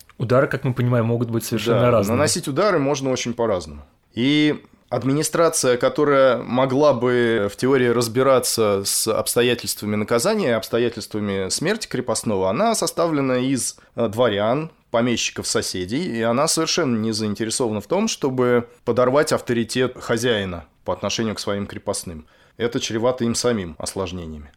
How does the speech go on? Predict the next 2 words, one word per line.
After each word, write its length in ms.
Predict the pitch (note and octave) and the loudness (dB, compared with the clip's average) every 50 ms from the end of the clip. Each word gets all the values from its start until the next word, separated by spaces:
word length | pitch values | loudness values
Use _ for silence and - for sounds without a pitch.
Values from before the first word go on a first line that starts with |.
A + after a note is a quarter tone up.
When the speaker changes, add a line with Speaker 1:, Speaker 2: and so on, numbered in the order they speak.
| _ _ _ _ _ _ _ _ _ _ _ | _ _ _ _ _ _ _ _ _ _ _
Speaker 2:
Поэтому 680 | - G2+ B2 C3 - C#3 C3+ C3+ C#3 C3+ B2+ B2 - - - - F3 D3 A2+ - | -2 0 0 0 0 0 0 2 2 2 0 0 -2 -6 -14 -20 -20 -18 -12 -8
реально 1040 | - A2+ B2 C3 C#3 C#3 C3+ B2+ A#2 A2+ A#2 A#2 A2+ A2+ A2+ A2 G#2+ G#2+ G#2 | -4 0 2 4 6 6 4 4 4 2 2 2 2 2 2 2 2 0 0